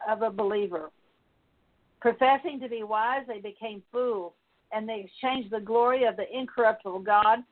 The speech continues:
for an image in the form of corruptible man, and of birds and four-footed animals and crawling creatures. Therefore, God gave them over in the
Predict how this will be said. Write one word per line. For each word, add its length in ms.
for 120
an 60
image 320
in 100
the 160
form 220
of 180
corruptible 720
man, 480
and 100
of 160
birds 420
and 180
four-footed 480
animals 500
and 120
crawling 380
creatures. 540
Therefore, 640
God 520
gave 240
them 280
over 480
in 160
the 180